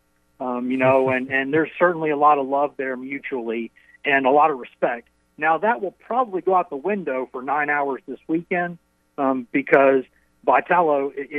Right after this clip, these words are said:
i-, is an absolutely dogged competitor. I mean, that guy chirps a lot. His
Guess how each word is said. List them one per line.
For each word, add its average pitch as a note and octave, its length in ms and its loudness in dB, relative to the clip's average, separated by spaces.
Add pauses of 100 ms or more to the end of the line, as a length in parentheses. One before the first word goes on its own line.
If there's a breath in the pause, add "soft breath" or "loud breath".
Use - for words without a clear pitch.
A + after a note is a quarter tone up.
i-, C3+ 100 -10
is C3+ 220 -4
an B2+ 180 -6
absolutely C#3 840 0 (180)
dogged C3+ 440 2
competitor. A2 680 -8 (100)
I D3 160 4
mean, C3+ 280 -2
that E3+ 220 4
guy C#3 360 0 (180)
chirps D#3 320 -8
a D#3+ 60 -2
lot. C#3+ 420 0 (360)
His A#2+ 140 -10